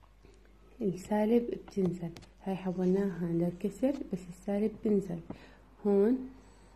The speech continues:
ضربنا بس السالب موجود. هلأ باجي بجمع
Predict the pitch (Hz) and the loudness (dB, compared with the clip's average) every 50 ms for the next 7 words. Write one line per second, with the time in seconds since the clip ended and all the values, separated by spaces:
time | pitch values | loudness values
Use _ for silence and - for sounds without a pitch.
0 | - - - - - - - - - - - - 175 190 185 196 185 185 202 208 | -20 -20 -20 -20 -20 -20 -20 -18 -14 -10 -4 0 2 2 2 2 2 0 0 0
1 | 220 240 247 - - - - - 180 - - 180 180 - - 185 190 196 185 208 | 0 0 -2 -6 -10 -8 -4 -4 -4 -4 -4 -8 -10 -8 -6 -4 -2 -2 -2 -2
2 | 202 226 220 220 226 233 226 220 226 190 170 180 180 - - - - - - - | -2 0 0 0 2 0 0 0 0 0 -2 -2 -4 -10 -16 -20 -20 -20 -20 -20
3 | - - - - 190 196 202 196 220 240 - - - - 220 196 208 214 220 214 | -20 -20 -14 -12 -10 -8 -8 -8 -10 -12 -16 -20 -16 -10 -6 -2 2 2 2 2
4 | 208 226 240 240 202 202 190 156 160 170 165 | 2 2 0 2 4 2 2 2 0 -2 -4